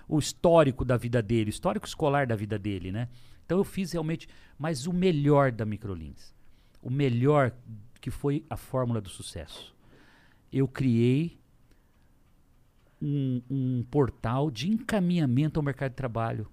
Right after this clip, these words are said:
Então o aluno, quando chegava no primeiro mês de aula, ele já recebia um carimbo no passaporte, chamava Passaporte para o Emprego.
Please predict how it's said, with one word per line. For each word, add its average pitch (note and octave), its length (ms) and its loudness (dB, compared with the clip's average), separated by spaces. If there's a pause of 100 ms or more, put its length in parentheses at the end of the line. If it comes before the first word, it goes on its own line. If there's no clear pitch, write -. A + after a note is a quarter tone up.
(320)
Então G3+ 240 2
o F#3+ 80 2
aluno, F3+ 360 2
quando D#3+ 380 -6 (200)
chegava C#3 420 -6
no C#3+ 80 -4
primeiro F3+ 420 0
mês D#3 320 0
de G#2+ 140 -4
aula, A#2 440 0 (920)
ele D3+ 160 -4
já D3+ 140 -2
recebia D#3 420 -2
um E3 60 -2
carimbo D3 480 -2
no C#3 100 0
passaporte, D#3+ 720 -2
chamava C3 280 -4
Passaporte D3+ 720 -6
para D3 180 -4
o D3 40 -2
Emprego. B2 680 -2